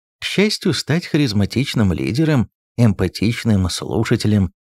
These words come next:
опытным переговорщиком или посредником в спорах, медиатором может каждый, а не только избранное меньшинство.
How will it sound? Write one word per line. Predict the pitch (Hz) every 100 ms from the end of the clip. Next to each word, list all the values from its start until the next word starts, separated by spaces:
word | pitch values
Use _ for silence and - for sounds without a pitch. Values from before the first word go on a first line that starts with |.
| _ -
опытным | 113 110 101 101 90
переговорщиком | 95 80 78 67 98 - - 85
или | 67 62
посредником | - - - 76 104 113 104 82
в | 69
спорах, | - 71 73 143 - _
медиатором | 113 123 101 62 64 - 117 147 143 _ _ _ -
может | 104 113 131
каждый, | - 139 - 69 - _ _ _ _ _
а | 165
не | 190 196
только | - 113 165 92
избранное | 82 113 101 87 73
меньшинство. | 60 67 - 67 - 110 170